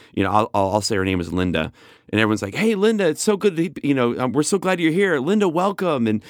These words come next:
and to see all these different people, you know, putting down hearts and, you know, calling out her name. And,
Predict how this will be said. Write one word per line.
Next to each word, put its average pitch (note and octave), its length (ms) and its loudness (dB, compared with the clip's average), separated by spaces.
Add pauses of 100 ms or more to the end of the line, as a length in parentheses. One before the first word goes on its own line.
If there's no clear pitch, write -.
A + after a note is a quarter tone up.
(120)
and - 80 -6
to B2 60 2
see D#3+ 140 0
all D3+ 140 0
these C#3+ 160 0
different C3 280 -2
people, B2+ 460 0
you G#2+ 60 0
know, G#2 80 2
putting G2 300 -4
down F#2 180 0
hearts D3 480 0
and, F#2 340 -6
you G2 100 0
know, F2 80 0
calling A2 320 -2
out F#2+ 120 0
her F#2 80 0
name. A2+ 440 0
And, F#2 180 -4